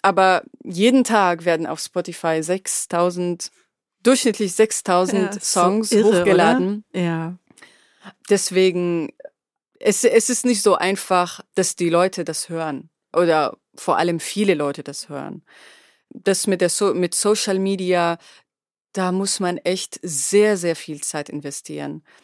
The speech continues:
Speaker 1: Ähm, es reicht nicht, einfach eine Story zu machen und einen Post über einen Song.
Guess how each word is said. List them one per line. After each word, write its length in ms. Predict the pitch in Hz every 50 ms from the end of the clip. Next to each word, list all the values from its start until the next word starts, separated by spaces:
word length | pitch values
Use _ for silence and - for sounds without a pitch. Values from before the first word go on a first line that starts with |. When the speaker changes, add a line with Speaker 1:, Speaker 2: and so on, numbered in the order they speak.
| _ _ _ _ _ _ -
Speaker 1:
Ähm, 300 | 170 170 165 165 165 147
es 200 | 175 180 - -
reicht 340 | 180 180 202 208 - - -
nicht, 300 | 175 175 170 - - -
einfach 380 | - 165 160 - - 165 156 -
eine 100 | - 156
Story 380 | - - - 156 160 180 190 190
zu 180 | - - - 160
machen 380 | 151 147 147 - 165 156 151
und 180 | - 156 160 -
einen 180 | - 160 151
Post 360 | - - - 170 175 - - -
über 200 | - 156 - -
einen 160 | 135 143 139
Song. 440 | - - 165 165 170 165 147 147